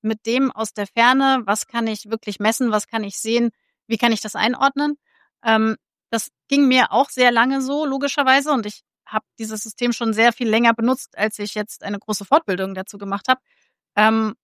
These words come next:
und deswegen kann ich dieses Gefühl gut verstehen und will es aber vergleichen mit einem Fieberthermometer. Also wir können natürlich, wenn ich ein Pferd anfasse,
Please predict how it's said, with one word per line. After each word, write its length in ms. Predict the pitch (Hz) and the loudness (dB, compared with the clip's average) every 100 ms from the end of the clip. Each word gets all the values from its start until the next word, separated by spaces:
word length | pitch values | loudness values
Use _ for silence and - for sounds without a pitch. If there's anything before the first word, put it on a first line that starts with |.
| _ | _
und 460 | 220 226 226 220 - _ _ _ _ _ - | 2 2 2 -2 -12 _ _ _ _ _ -6
deswegen 300 | 226 240 233 | -4 0 2
kann 120 | 254 | 2
ich 80 | 254 | 0
dieses 280 | 233 226 - | -2 -8 -10
Gefühl 300 | 208 294 285 | -10 -6 -4
gut 160 | 240 | -6
verstehen 460 | - 202 - 214 311 - _ _ _ _ | -8 -10 -6 -4 -4 -6 _ _ _ _
und 320 | - 226 226 - _ _ _ | -2 0 -2 -6 _ _ _
will 180 | 214 269 | 0 2
es 100 | 262 | 4
aber 140 | 240 | 2
vergleichen 520 | 220 220 208 269 - | 0 -2 0 0 0
mit 120 | 247 - | -4 -2
einem 160 | 226 220 | -6 -4
Fieberthermometer. 840 | 262 277 - 269 269 269 302 320 - _ _ - | -2 -2 0 0 2 0 2 0 -2 _ _ -4
Also 420 | 214 214 214 220 - _ - | -4 -2 -2 -4 -8 _ -2
wir 180 | 233 | 0
können 260 | 226 240 233 | 2 0 0
natürlich, 440 | 214 - 302 277 | 0 -2 -2 0
wenn 100 | 233 | -2
ich 160 | 226 - | -2 -4
ein 60 | 208 | -2
Pferd 240 | 247 247 | -2 2
anfasse, 460 | 262 269 254 220 | 0 0 -2 -2